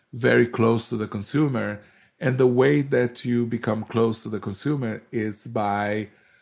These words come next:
I, I like to say, and this is part of our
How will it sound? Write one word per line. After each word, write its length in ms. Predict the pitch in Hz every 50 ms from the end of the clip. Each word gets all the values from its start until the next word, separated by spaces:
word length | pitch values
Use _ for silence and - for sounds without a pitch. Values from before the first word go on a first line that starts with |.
| _ _ - - - - _
I, 220 | - 131 117 113 113
I 160 | - 120 117
like 300 | 113 107 101 107 107 -
to 80 | - 104
say, 300 | - - 147 139 127 113
and 120 | 110 107
this 180 | 107 113 113 -
is 140 | 104 - -
part 300 | - 113 110 113 - 110
of 160 | 107 98 117
our 420 | 107 107 104 104 104 104 95 -